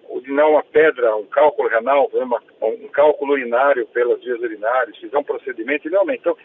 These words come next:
tem coisas benignas e malignas que aumentam o P S A. Mas o P S A é muito importante na prevenção do câncer, que, como eu falei, o câncer é muito frequente também, a partir do,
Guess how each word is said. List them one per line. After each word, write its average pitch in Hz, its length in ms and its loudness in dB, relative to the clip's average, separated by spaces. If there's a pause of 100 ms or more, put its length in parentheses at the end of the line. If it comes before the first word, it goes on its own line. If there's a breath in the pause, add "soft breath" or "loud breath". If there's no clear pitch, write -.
tem 165 140 0
coisas 139 360 -2
benignas 175 580 0
e 175 80 0
malignas 170 540 2
que 196 120 -4
aumentam 160 540 0
o - 40 -4
P 160 100 -2
S 151 260 -2
A. - 100 0 (260 soft breath)
Mas 127 280 0
o 147 120 -10
P 151 120 4
S 151 220 2
A - 20 4
é 156 40 4
muito 190 300 -4
importante 165 580 -2
na 170 120 -2
prevenção 156 560 -2
do 156 140 -8
câncer, - 560 -8 (140)
que, - 100 -20
como - 180 -6
eu 135 80 0
falei, 143 420 2 (280 soft breath)
o - 80 -8
câncer 147 400 2
é 143 60 6
muito 156 420 -4
frequente - 600 -8
também, 131 360 -2
a 131 40 -6
partir 123 280 -4
do, 127 180 -16